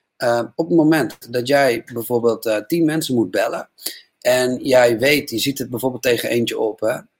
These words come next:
eh, waarvan je denkt van, "Nou, dat wordt wel een lastig of dat wordt een moeilijk gesprek of daar, dat, dat vind ik een beetje moeilijk om te doen."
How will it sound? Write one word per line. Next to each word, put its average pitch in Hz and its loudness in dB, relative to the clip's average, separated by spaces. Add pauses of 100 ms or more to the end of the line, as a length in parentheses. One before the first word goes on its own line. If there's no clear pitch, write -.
eh, 107 -4
waarvan 110 -2
je 113 -2
denkt 110 0
van, 113 -4
"Nou, 113 2
dat 107 -6
wordt 110 -4
wel 110 -2
een 104 -2
lastig 117 -2
of 110 -6
dat 104 -8
wordt 113 -4
een 113 0
moeilijk 120 0
gesprek 113 -6
of 110 -18
daar, - -4
dat, - -8
dat 120 -6
vind 123 -4
ik 113 -4
een 123 -2
beetje 117 0
moeilijk 123 0
om 110 -4
te - -14
doen." 120 -2